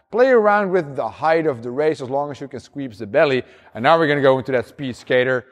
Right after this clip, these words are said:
Really make sure you're hinged properly so your chest is a bit more towards the floor.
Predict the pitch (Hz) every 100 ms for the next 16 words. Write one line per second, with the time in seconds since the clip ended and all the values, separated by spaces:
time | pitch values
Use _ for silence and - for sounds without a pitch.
0 | _ _ 156 185 170 180 151 131 139 170
1 | - - 160 170 185 180 180 165 135 117
2 | - 170 160 139 151 165 151 151 151 131
3 | 113 - 165 170 170